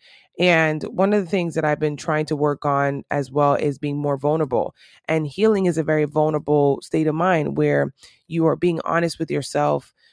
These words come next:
if not others, about the fact that you have, you know, things that you're currently trying to navigate through that you're not familiar with, you're really trying to assess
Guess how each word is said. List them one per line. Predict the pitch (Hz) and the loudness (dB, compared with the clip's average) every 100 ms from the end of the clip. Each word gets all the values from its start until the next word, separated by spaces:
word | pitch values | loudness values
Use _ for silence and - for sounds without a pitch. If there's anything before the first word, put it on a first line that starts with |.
| _ - | _ -4
if | 170 | -2
not | 165 165 - | 0 -2 0
others, | 156 156 147 147 139 - | 0 0 2 0 0 -4
about | 147 147 143 - | 0 2 2 0
the | 147 | -4
fact | 147 143 - | -2 -4 -2
that | 147 139 - | -2 -2 -4
you | 147 160 165 165 | -6 -2 0 0
have, | 147 147 143 147 139 _ _ _ _ - | -2 -2 -2 -2 -4 _ _ _ _ -6
you | 175 | -2
know, | 160 143 143 - 302 - | 0 0 -2 -6 -8 0
things | 196 196 175 | 0 0 0
that | 165 - | -2 -2
you're | 160 151 | -4 -4
currently | - 165 160 - 160 | -4 -4 -2 -4 -6
trying | - 160 151 147 | -4 -2 -2 -2
to | 147 | -4
navigate | 147 143 143 156 165 165 - | -2 0 0 0 0 -2 -2
through | 160 170 160 | 2 2 2
that | 151 - | 0 0
you're | 151 | 0
not | 147 151 | 0 0
familiar | - 175 160 156 | 0 2 2 4
with, | 151 151 151 - - - _ - | 4 4 2 -4 -20 -20 _ 2
you're | 175 | 4
really | 156 170 170 | 6 4 4
trying | - 156 156 | 2 -2 -2
to | - - | -4 -4
assess | 156 147 - 151 156 - | -4 -4 -2 -2 -2 -8